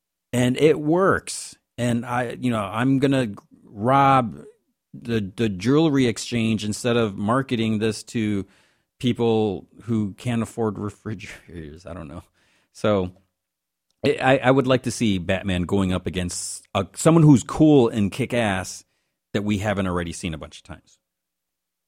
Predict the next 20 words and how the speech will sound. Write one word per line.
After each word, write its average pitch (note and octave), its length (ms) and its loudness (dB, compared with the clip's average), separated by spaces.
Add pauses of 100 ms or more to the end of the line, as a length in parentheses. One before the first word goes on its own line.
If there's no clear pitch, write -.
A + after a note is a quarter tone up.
(880)
And F#2+ 100 -4
that G2 120 -10
could E3+ 160 -6
be G#3+ 80 -6
Deathstroke, F3+ 460 -10
but F2 200 -6
apparently G#2+ 440 -2
maybe G2+ 320 -2
not. F2 260 -6
So E2+ 400 -12
we F#2 200 -6
will G2 180 -4
have F#2 220 -12
to F2 100 -20
see. - 320 -8 (680)
Speaking D#3+ 680 2
of G2+ 680 2 (840)
B G#2+ 140 0
V F2 160 0
S - 460 -6